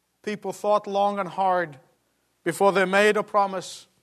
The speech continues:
because they knew once they made a promise, it is there, that they have to keep it, even at a personal sacrifice.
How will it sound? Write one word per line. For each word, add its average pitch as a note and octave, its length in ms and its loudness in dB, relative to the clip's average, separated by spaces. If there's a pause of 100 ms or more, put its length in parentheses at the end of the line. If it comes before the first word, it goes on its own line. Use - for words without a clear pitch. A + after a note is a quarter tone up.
(300)
because D#3+ 380 -2
they F#3 160 2
knew G3+ 640 0
once G3+ 380 -4
they G3+ 120 2
made G3+ 320 2
a G#3+ 60 2
promise, G3+ 760 0 (420)
it G#3+ 140 0
is D#3+ 220 0
there, D#3 380 -2 (680)
that D#3+ 160 -6
they F3 140 2
have F3+ 320 0
to F#3 100 -6
keep F#3 320 -8
it, D#3 100 -12 (480)
even A3+ 420 0 (100)
at G#3+ 120 4
a G#3+ 60 2
personal G#3 460 -2
sacrifice. - 960 -8